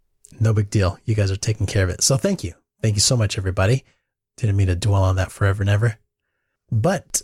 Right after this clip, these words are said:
um, if you like the show, then I would ask you to do one thing. Head over to iTunes and give us a review. iTunes is an awesome way for new podcasts and, uh,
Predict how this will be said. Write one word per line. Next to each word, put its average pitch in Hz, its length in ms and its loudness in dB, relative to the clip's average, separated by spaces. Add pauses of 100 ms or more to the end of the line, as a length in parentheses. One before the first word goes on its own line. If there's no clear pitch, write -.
(120)
um, 135 320 2
if 143 140 -4
you 151 80 2
like 208 200 0
the - 60 -2
show, 95 480 -2 (360)
then 117 540 2
I - 100 0
would 185 140 0
ask 147 280 -2
you 139 40 0
to 120 60 0
do 117 140 2
one 113 140 2
thing. - 200 -6 (340)
Head - 180 0
over 196 160 2
to 151 80 0
iTunes 120 680 0
and 107 100 -2
give 98 140 -2
us - 140 0
a 101 40 -4
review. 87 440 -6 (280)
iTunes 151 460 0
is 123 140 2
an 98 120 -2 (100)
awesome 139 380 0
way 113 340 0 (380)
for 101 640 0 (120)
new 139 220 2
podcasts 117 880 -2 (120)
and, 101 220 0
uh, - 540 -6